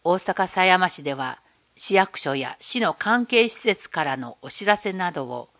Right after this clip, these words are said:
皆さんにお伝えするために、毎月一回、声の広報、大阪狭山を発行しています。今月の広報、大阪狭山では、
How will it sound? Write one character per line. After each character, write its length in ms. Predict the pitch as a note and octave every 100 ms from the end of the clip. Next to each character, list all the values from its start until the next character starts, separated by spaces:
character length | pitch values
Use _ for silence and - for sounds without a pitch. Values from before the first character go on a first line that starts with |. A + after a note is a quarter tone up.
| _ _ _ _ _
皆 280 | D3+ F#3 F#3+
さ 160 | E3
ん 100 | D3
に 80 | C#3
お 80 | C#3
伝 340 | - - E3
え 40 | E3+
す 160 | -
る 120 | D#3+ E3
た 160 | D#3
め 160 | D3+ C#3+
に、 280 | C#3+ C#3 - _ _ _ -
毎 260 | D#3 F#3+
月 380 | - - F#3 F3+
一 80 | F3 _ _
回、 260 | F3 D#3 A#2+ _ _ _ _ _
声 240 | - C4 A3
の 140 | D#3+
広 380 | C#3 - C#3+ C3
報、 360 | - A#2+ A#2 - _
大 140 | F#3
阪 420 | A#3 - G3+ G#3 G3
狭 220 | - A3
山 260 | E3+ C3
を 80 | A2
発 240 | - A2+ -
行 200 | - D3+
し 140 | D#3 -
て 180 | - C3+
い 120 | B2
ま 160 | A#2
す。 200 | - - _ _ _ _ _ _ _ _ _ _ _ _ _ _ _ _ -
今 220 | B3+ C#4+
月 260 | C4+ C4
の 140 | A3 G#3+
広 360 | - G3 D#3+
報、 420 | - C#3+ B2 B2+ D#3+
大 80 |
阪 300 | F3+ F#3 -
狭 180 | E3+ -
山 240 | D#3+ B2 A2
で 140 | A#2
は、 160 | G#2+